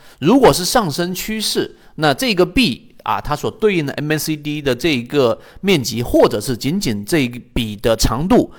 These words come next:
它是小于我们所说的进入比的，那你也可以把它理解为我们。最近很多喜马拉雅的股友说怎么找不到了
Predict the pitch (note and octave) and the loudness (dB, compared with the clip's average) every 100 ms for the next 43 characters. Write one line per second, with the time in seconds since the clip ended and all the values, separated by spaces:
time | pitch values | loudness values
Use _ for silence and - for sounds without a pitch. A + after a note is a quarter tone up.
0 | - - D3 D3 D#3 - - C3+ G2 G#2 | -20 -4 -2 -2 -4 -4 0 0 2 0
1 | B2 C#3+ G#3+ - - - A2 C3 G#2 B2 | -2 -2 -4 -10 -10 -6 -6 -4 -4 -4
2 | A#2 A#2 A2 A3 F#3+ B2 - - F#2 - | -2 -4 -2 -2 0 -2 -2 -4 -16 -18
3 | - E3 A2 D3+ G3 - C3+ A2 - - | -10 -8 -6 -6 -6 -4 -6 -6 -10 -6
4 | A2 G#2+ G2+ G#2+ B2 C#3 G#2+ G2 G#2+ - | -6 -4 -8 -8 -6 -6 -8 -8 -10 -10
5 | G2+ - - - - _ _ _ - - | -12 -16 -18 -20 -20 _ _ _ -20 -20
6 | _ _ - - - A3 F#3 F3 F#3 C#3 | _ _ -20 -20 -4 -2 -2 -4 -4 -4
7 | A2 A2+ A2 B2 D3+ D#3 D3 D#3 A2+ G#2+ | -6 -10 -8 -6 -6 -6 -10 -8 -8 -8
8 | B2 C3 G2+ G#2 A2+ G#2 G#2 G#2 A#2+ C#3 | -8 -8 -12 -12 -12 -10 -10 -10 -6 -6
9 | G2+ - B2+ B2 - A2+ A#2+ G#3 D3 A2 | -6 -8 -10 -10 -14 -12 -12 -14 -10 -8
10 | D#3+ G2+ | -8 -8